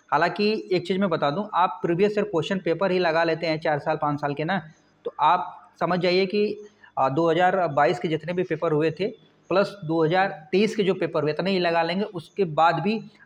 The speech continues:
आप आराम से नाइंटी प्लस मार्क्स ला देंगे। एक चीज़ और मैं बताना भूल गया आपको कि देखिए, सीटेट में आपको जो स्कोर लाना है वो आपको नाइंटी लाना है, चाहे आप जनरल हो, चाहे ओबीसी हो, चाहे कुछ भी हो।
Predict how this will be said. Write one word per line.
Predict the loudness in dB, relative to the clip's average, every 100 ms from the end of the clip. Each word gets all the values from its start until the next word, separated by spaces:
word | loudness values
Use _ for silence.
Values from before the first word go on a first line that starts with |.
| 0
आप | 0 2
आराम | 2 2 2
से | -2 -2
नाइंटी | -2 -2 -2
प्लस | -2 -4 -2
मार्क्स | -2 -2 -4 -4
ला | 0 0
देंगे। | -2 -6 -8 -14 _ _
एक | 0 0
चीज़ | -2 0
और | 2
मैं | 2 0
बताना | 0 0
भूल | 0 0
गया | 2 0
आपको | 0 -4
कि | -4 -8 -10 _ -20 _ -8 -6
देखिए, | -2 -4
सीटेट | -2 -2 2 2 2
में | 0 0
आपको | 0 2 0
जो | 2
स्कोर | 0 -2 0 2
लाना | 2 2 0
है | 0
वो | 0 0 2
आपको | 0 0 -2
नाइंटी | 0 0 0 0
लाना | 0 0
है, | 0
चाहे | 0
आप | 0
जनरल | 0 0 0 0
हो, | 0
चाहे | 0 0
ओबीसी | 0 -4 -4
हो, | -4
चाहे | -2 -2
कुछ | -4 -4
भी |
हो। | -4